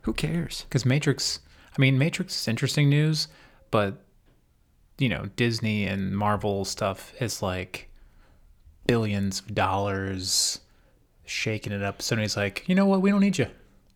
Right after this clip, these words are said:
Speaker 1: I don't see what the fucking problem was. Uh, Disney's getting enough.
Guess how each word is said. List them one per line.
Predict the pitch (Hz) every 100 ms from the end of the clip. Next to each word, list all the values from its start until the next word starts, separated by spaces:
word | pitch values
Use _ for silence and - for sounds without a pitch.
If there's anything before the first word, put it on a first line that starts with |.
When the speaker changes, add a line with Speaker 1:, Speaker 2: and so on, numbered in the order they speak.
| - _ _ _ _ _ -
Speaker 1:
I |
don't | 320
see | - -
what |
the | -
fucking | - 80
problem | 80 80 80 73
was. | - - - _ _ _ _ _ -
Uh, | -
Disney's | 151 170 208 175 120
getting | 117 107
enough. | 82 80 - -